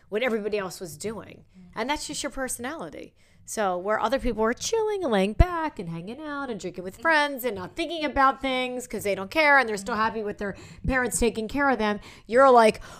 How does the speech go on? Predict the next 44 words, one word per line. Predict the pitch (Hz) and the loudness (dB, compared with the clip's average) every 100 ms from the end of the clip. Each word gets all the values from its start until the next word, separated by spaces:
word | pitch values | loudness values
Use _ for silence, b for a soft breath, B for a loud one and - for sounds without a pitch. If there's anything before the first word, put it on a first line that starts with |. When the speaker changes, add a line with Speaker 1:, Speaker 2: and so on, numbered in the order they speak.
| B | B
Speaker 1:
"When | 214 415 403 | 6 6 6
am | 392 | 2
I | |
gonna | 359 349 285 | 2 2 2
be | 302 | 4
the | 285 | 6
most | 277 269 | 6 4
successful | 277 - - 285 - 285 | 2 0 0 2 4 2
person | 262 269 254 285 269 | 6 8 8 6 2
in | 277 | 2
the | 330 | 0
entire | 320 349 320 330 349 | 2 8 10 12 12
world?" | 339 440 - - 202 | 12 8 8 2 4
Speaker 2:
Me, | 202 175 | 0 0
Speaker 1:
<laughs> | 175 | 0
Like, | 170 151 - | 6 6 6
Speaker 2:
literally. | - - | 2 -8
Speaker 1:
"When | - 349 381 | 2 2 4
am | 339 | 4
I, | 320 269 | 4 2
my | 262 269 | 0 0
company, | - 349 359 311 262 | 2 2 4 4 2
I | |
want | 233 285 | 4 2
it | 311 | 2
to | - | -4
grow. | 180 190 330 254 | 0 6 8 8
I | 202 | 8
want | 202 262 262 | 6 6 6
this, | 349 - | 6 4
I | 196 | 0
want | 226 214 | 0 2
that." | 294 | 2
And | 220 | 2
it's | 208 - | -2 -6
great | - 285 330 | 4 4 4
to | 269 | -2
have | 233 | -4
those | 196 208 | -2 -2
goals, | - 262 262 - | 2 4 4 2
but | 196 - | -2 -2
calm | - - 311 330 175 | -8 -6 -4 -4 -4
down. | 143 185 208 156 | 2 4 2 0
Speaker 2:
Yeah. | - | -6